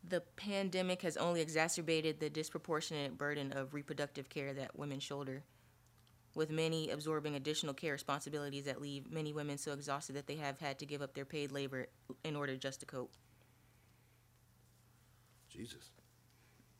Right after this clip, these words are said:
Speaker 2: Um,
Speaker 1: It's an
Speaker 2: Jesus.
Speaker 1: op-ed in The Hill, if you wanna.
Speaker 2: It's an op-ed in The Hill. Okay, what other headlines we got? Janelle said, "Let's not talk about black moms specifically." Oh, Lord.
Speaker 1: Oh, yeah. <laughs>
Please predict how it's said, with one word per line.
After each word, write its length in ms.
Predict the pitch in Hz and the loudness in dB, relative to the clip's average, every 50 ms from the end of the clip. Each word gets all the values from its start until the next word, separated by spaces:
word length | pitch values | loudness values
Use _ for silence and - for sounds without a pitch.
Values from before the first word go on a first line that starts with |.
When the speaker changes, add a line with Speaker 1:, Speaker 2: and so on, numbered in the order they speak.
| - - - - - - - - - - - - - - - - - - - - - - - - - - - | -20 -20 -20 -20 -20 -20 -20 -20 -20 -20 -20 -20 -20 -20 -20 -20 -20 -20 -20 -20 -20 -20 -20 -20 -20 -10 -4
Speaker 2:
Um, 840 | 92 92 90 87 85 82 82 80 80 80 78 78 78 78 80 80 80 80 80 - - - - - - - - - - - - - - - - - - - - - - - - - - - - - - - - - - - - - - - - - - - - - - - - - - | -2 0 0 0 0 0 -2 -2 -4 -4 -4 -6 -6 -6 -6 -8 -10 -12 -14 -18 -20 -20 -20 -20 -20 -20 -20 -20 -20 -20 -20 -20 -20 -20 -20 -20 -20 -20 -20 -20 -20 -20 -20 -20 -20 -20 -20 -20 -20 -20 -20 -20 -20 -20 -20 -20 -20 -20 -20 -20 -20 -20 -20 -20 -20 -20 -20 -20 -14
Speaker 1:
It's 200 | - - - - | -8 -6 -6 -4
an 60 | - - | -2 0
Speaker 2:
Jesus. 240 | 185 160 113 160 - | 0 2 2 2 2
Speaker 1:
op-ed 340 | 160 165 - 156 143 143 147 | 0 0 0 -2 -4 -2 -2
in 140 | 143 143 | -4 -2
The 60 | 135 135 | -2 -4
Hill, 260 | 151 151 139 135 139 135 - - | -2 -4 -4 -4 -6 -8 -14 -16
if 140 | - - - | -16 -12 -10
you 80 | 131 123 | -8 -8
wanna. 200 | 131 123 117 117 123 - - - - - - - | -6 -8 -8 -10 -12 -14 -18 -20 -20 -20 -20 -20
Speaker 2:
It's 100 | - - | -10 -2
an 60 | - | 2
op-ed 280 | 85 87 85 92 85 82 | 2 4 6 6 4 6
in 100 | 82 80 | 4 4
The 40 | 82 85 | 2 2
Hill. 160 | 85 82 82 | 2 4 2
Okay, 200 | 92 - - 82 85 | 2 2 0 0 4
what 160 | 92 113 120 | 8 10 12
other 120 | 113 98 95 | 12 12 10
headlines 340 | 101 92 87 87 82 80 | 6 6 4 4 4 2
we 80 | 85 85 | 0 -2
got? 260 | 80 78 67 55 - - - - - - - - - - - | 0 0 0 -2 -2 -6 -18 -20 -20 -20 -20 -20 -20 -12 -2
Janelle 260 | - 95 101 104 95 | 2 6 8 8 8
said, 220 | 87 101 92 90 87 | 8 6 4 6 6
"Let's 200 | 87 98 101 101 | 6 4 6 8
not 140 | 113 101 - | 8 8 10
talk 140 | 113 107 | 8 6
about 200 | 92 87 90 82 80 | 6 8 6 8 10
black 180 | 104 101 87 | 10 8 8
moms 180 | 90 87 85 82 | 8 4 2 2
specifically." 460 | - 78 78 107 98 85 85 69 69 - | 0 0 2 2 2 2 0 -6 -4 -4
Oh, 180 | 80 76 - - 57 | -2 -4 -4 -4 -4
Lord. 180 | 65 67 - | -2 0 2
Speaker 1:
Oh, 140 | 160 165 156 | 2 2 2
yeah. 280 | 151 156 151 147 143 143 147 156 190 | 2 0 0 0 0 -2 0 4 6
<laughs> 420 | 226 - 277 - - - - 269 | 6 8 8 6 6 10 10 10